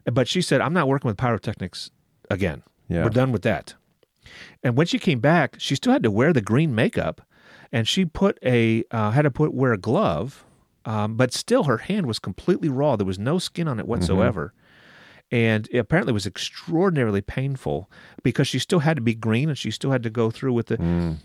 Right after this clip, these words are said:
Speaker 1: So she had a stunt double. So later on, they did the filming of where she, uh, rides her broom and writes, skywrites in the sky, "I'm gonna
Speaker 2: Yeah.
Speaker 1: get you, Dorothy," or something. I forget exactly what she says. The close-ups she did, uh, but she had a stunt double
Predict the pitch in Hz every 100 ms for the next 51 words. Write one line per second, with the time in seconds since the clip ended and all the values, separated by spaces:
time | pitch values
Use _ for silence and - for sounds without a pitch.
0 | - - 123 - 294 120 - 185 - 127
1 | 104 101 113 - 120 151 233 170 196 170
2 | 110 107 104 - 123 113 110 - 107 107
3 | 104 - - - - 123 120 - - 120
4 | 110 110 - 107 104 101 123 151 156 165
5 | 139 120 123 127 123 131 107 104 104 98
6 | 110 131 135 - - - 160 143 104 -
7 | - 120 101 - 143 135 101 92 92 -
8 | 104 95 85 120 107 98 98 90 98 90
9 | - 110 90 90 - 87 90 87 - 82
10 | - 107 - - - - - - - -
11 | - 180 214 - 123 - - 117 117 101
12 | 104 127 - - 58 120 123 - 147 120
13 | - 214 - 117 107 104 107